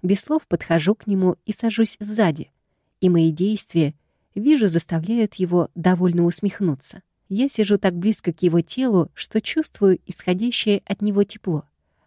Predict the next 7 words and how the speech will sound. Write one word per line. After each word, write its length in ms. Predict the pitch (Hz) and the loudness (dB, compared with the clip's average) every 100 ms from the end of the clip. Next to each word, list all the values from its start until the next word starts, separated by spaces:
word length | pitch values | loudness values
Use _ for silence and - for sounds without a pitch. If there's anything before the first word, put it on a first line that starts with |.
| - | -4
А 140 | 175 | 2
ещё 340 | 175 - 202 | 2 0 0
он 280 | 214 196 175 - | 2 2 0 -4
вкусно 440 | - - 185 - 196 | -18 -4 -2 -2 -4
пахнет. 600 | - 170 - - - _ _ _ _ - | -4 -6 -8 -18 -20 _ _ _ _ -4
"Держись 420 | 165 170 180 - | -2 2 2 0
крепче", — 540 | - 214 180 - - | 0 0 0 -6 -10